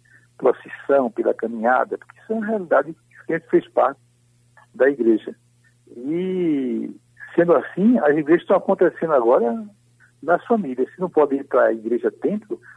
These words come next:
agora a igreja se encontra em família. Isso era uma característica muito forte, eh, nos primeiros séculos da igreja, quando aconteciam as perseguições. Os três primeiros séculos da igreja foram muito marcados, né, pela perseguição. O cristianismo não era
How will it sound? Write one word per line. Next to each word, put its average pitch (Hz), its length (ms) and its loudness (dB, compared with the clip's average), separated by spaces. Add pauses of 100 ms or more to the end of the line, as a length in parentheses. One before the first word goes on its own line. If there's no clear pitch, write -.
(140)
agora 123 180 0
a 143 40 0
igreja 143 300 0
se 202 60 -4
encontra 175 440 -2
em 202 100 -6
família. 120 540 -2 (480)
Isso - 180 -4
era 185 140 4
uma 190 100 4
característica 165 680 0
muito 185 320 -8
forte, 151 420 0 (460)
eh, 117 160 -2
nos 147 220 -12
primeiros 185 400 2 (400)
séculos 139 360 0
da 131 100 2
igreja, 110 340 -4
quando 131 160 -4
aconteciam 127 580 -6 (340)
as - 180 -2
perseguições. 123 920 -2 (600)
Os - 100 -12 (120)
três - 220 2
primeiros 131 400 -4
séculos 123 260 0
da 117 80 4
igreja 123 220 0
foram 139 140 -2
muito 160 220 -8
marcados, 147 540 0 (560)
né, 226 140 0
pela 139 240 2
perseguição. 123 840 0
O 104 160 -16
cristianismo 131 440 -4
não 135 120 2
era 120 220 4